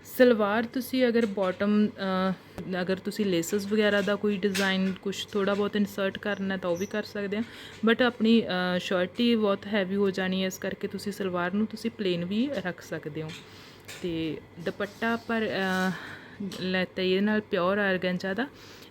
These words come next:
ਤੇ ਦੁਪੱਟੇ ਦੇ ਵਿੱਚ ਵੀ ਆਪਾਂ ਹਲਕੀ ਹਲਕੀ ਪੂਰੇ ਦੁਪੱਟੇ ਦੇ ਵਿੱਚ ਇਸ ਤਰ੍ਹਾਂ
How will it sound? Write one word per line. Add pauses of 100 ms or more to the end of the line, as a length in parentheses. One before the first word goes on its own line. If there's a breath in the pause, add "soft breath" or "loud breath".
ਤੇ
ਦੁਪੱਟੇ
ਦੇ
ਵਿੱਚ
ਵੀ
ਆਪਾਂ
ਹਲਕੀ
ਹਲਕੀ (100)
ਪੂਰੇ
ਦੁਪੱਟੇ
ਦੇ
ਵਿੱਚ
ਇਸ
ਤਰ੍ਹਾਂ